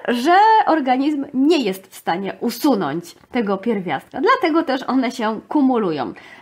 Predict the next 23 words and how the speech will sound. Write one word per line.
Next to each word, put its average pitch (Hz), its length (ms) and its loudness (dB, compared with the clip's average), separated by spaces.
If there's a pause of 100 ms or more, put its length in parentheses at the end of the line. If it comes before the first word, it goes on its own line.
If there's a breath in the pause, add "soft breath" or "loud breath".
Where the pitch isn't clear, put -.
E, 202 160 0
co 359 160 0
ciekawe, 302 560 0 (100)
chora 330 340 4
matka, 226 580 0 (360)
e, 214 420 0
matka, 269 320 0
która 240 220 -4
jest 196 200 -4
zarobaczona, 247 840 2
matka, 226 600 0
która 214 440 0
ma 214 220 0
w 226 60 -8
sobie 190 380 -4
dużo 247 400 2
metali 165 480 -2
ciężkich, 226 500 -6
przekazuje 254 540 -4
to 220 120 -8
wszystko 226 360 -10
do 208 140 -4
płodu. 208 560 -2